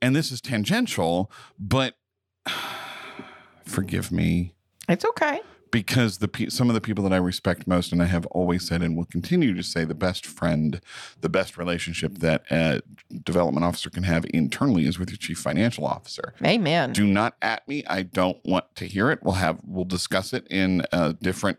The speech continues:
Speaker 2: Mm-hmm.
Speaker 1: episode, but
Speaker 2: Sure.
Speaker 1: fundraising is about relationships. Yes, fundraising is about relationships that bring in money. And
Speaker 2: Yes.
Speaker 1: if you and the financial officer are on the same page, your job,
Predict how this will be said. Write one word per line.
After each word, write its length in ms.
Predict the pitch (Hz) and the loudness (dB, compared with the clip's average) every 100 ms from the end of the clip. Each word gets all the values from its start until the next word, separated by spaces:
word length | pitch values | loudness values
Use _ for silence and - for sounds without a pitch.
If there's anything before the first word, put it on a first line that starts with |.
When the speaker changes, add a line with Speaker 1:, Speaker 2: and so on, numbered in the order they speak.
| - | -2
Speaker 2:
Mm-hmm. 60 | 90 | -2
Speaker 1:
episode, 680 | - 185 196 175 233 240 - | 2 2 4 4 4 0 -8
but 260 | - 101 90 _ _ - | -2 -2 -2 _ _ -4
Speaker 2:
Sure. 380 | - 330 269 - | 0 2 0 -2
Speaker 1:
fundraising 380 | - 82 92 113 | -2 2 2 0
is 80 | 113 | 0
about 180 | 104 107 | 2 2
relationships. 680 | 95 107 120 98 - - - | 2 2 0 -2 -6 -6 -4
Yes, 320 | - 139 - - | 0 0 -2 -2
fundraising 340 | 117 110 170 202 | 2 2 2 -2
is 60 | |
about 200 | 151 139 | -2 -2
relationships 480 | 139 147 147 127 123 | 0 0 -2 -4 -4
that 60 | 113 | 0
bring 160 | 131 | 4
in 100 | 135 | 4
money. 220 | 127 131 95 - - - - - - - - | 4 2 -2 -8 -12 -12 -18 -16 -16 -16 -6
And 200 | 92 90 | 0 4
Speaker 2:
Yes. 240 | 202 214 - | 4 2 -2
Speaker 1:
if 300 | 90 87 87 | -6 -6 -2
you 320 | 95 131 147 | 2 2 2
and 240 | 117 123 127 | 0 2 2
the 40 | |
financial 760 | 117 110 113 131 123 110 104 - | 2 4 4 4 2 2 0 -2
officer 360 | 92 95 - 95 | -2 -2 2 2
are 220 | - 90 | 4 2
on 80 | 95 | 2
the 40 | |
same 220 | 95 120 | 2 2
page, 400 | 123 240 208 151 - - - - | 4 2 0 -4 -16 -20 -20 -8
your 180 | 90 92 | -2 0
job, 360 | 104 127 190 | 2 2 0